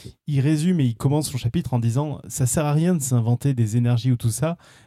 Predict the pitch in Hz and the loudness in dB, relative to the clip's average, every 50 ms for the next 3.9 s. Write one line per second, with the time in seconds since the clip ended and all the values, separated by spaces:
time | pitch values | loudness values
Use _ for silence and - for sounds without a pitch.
0 | _ 127 127 127 123 127 165 170 156 143 139 127 - - 170 180 180 - - 123 | _ -2 0 0 0 2 2 2 2 2 0 0 0 0 0 0 0 0 0 -2
1 | 117 110 117 147 147 - - 151 - - - 160 - - 156 151 - - 160 143 | -2 0 0 0 0 0 -2 -4 -2 -4 -4 -4 -4 -2 -2 0 0 2 2 0
2 | - - 143 139 139 147 156 165 170 - - - - - 139 127 117 107 - - | 2 2 0 2 2 2 2 0 -2 -4 -8 -16 -8 -2 0 2 2 0 0 -4
3 | - - 170 165 175 180 165 139 127 - _ - 139 143 143 139 131 120 | -2 0 0 2 2 2 0 -2 -4 -4 _ 0 0 2 2 2 2 0